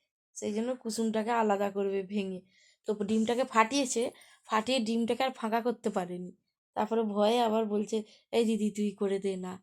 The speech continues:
বলে আবার দিদিকে দেখো, দিদি আবার ডিমটা ভেঙে, ভেঙে দিয়েছে, মানে ফাঁকা করতে পারছে না আর কি, ঢালতে পারছে না। তো দিদি ঢেলে দিয়েছে, এবার দেখো, এই দেখো কুসুমটা তুলছে। দেখো, দেখো, দেখো, দেখো। এ পড়ে গেল, পড়ে গেল, পড়ে গেল,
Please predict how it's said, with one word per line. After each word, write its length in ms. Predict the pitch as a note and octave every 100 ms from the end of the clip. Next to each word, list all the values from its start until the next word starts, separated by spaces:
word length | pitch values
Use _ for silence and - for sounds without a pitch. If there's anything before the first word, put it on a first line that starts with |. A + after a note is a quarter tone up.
| _ _ _
বলে 220 | F#3 F#3+ G3+
আবার 200 | G3+ F#3+
দিদিকে 320 | F#3+ F#3 F3+
দেখো, 220 | F#3 F#3 F#3+
দিদি 280 | F3 F#3 G3
আবার 200 | F#3+ G3
ডিমটা 300 | F#3 F#3 F#3 G3
ভেঙে, 340 | F#3 F#3 A#3+ - _ _ _ _ G3
ভেঙে 280 | G3 B3+ C#4
দিয়েছে, 300 | C4+ A3+ C4+
মানে 200 | C4+ A3+
ফাঁকা 260 | A3 A3 A3+
করতে 280 | A3 A3 F#3
পারছে 280 | F3+ - F#3
না 80 | F#3
আর 60 |
কি, 100 | F#3
ঢালতে 320 | F#3+ G#3 G#3+ G#3+
পারছে 340 | F#3+ - -
না। 200 | - _ _ _ _ _ _ -
তো 40 | G3+ G3
দিদি 180 | G#3+ G#3+
ঢেলে 220 | G#3+ G#3 A3
দিয়েছে, 260 | A#3+ A#3+ C#4+ A#3+
এবার 140 | G3+ G3
দেখো, 160 | G3 G3+
এই 40 | G3
দেখো 140 | F#3+ F3+
কুসুমটা 300 | G3 G#3 G3+ G3
তুলছে। 260 | F#3 F3 -
দেখো, 160 | A3 A#3
দেখো, 120 | A3+ A3
দেখো, 140 | G#3+ G#3+
দেখো। 120 | G#3 - - -
এ 20 | F4
পড়ে 140 | F4+ E4
গেল, 80 | D4+
পড়ে 120 | D4 E4+
গেল, 100 | D4 C4
পড়ে 120 | F4
গেল, 100 | F4